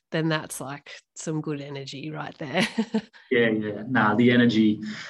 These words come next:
Speaker 2: the energy was, um, definitely very high in the room. Everyone was, yeah, everyone was so positive and,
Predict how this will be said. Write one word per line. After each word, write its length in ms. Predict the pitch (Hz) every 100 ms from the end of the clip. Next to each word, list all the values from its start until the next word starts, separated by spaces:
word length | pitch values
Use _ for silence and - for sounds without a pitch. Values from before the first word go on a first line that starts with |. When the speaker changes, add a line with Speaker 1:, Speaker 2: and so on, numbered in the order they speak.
| - -
Speaker 2:
the 160 | 135 139
energy 380 | 131 127 120
was, 600 | 113 113 110 - - - -
um, 560 | 123 110 110 107 107 104 - - _
definitely 720 | - 117 117 117 110 110 101 - - -
very 460 | - 120 110 110
high 540 | 107 110 110 151 196 165
in 140 | 131
the 100 | 117
room. 500 | 113 120 123 127 123 123
Everyone 500 | 110 117 110 107 110
was, 460 | 107 104 - -
yeah, 140 | 143 107
everyone 640 | 110 - 120 113 107 104
was 240 | 104 98 - _ _ _ _ _ -
so 520 | - 120 107 101 98 - _ _ _
positive 640 | - 131 113 117 113 110
and, 320 | 110 104 101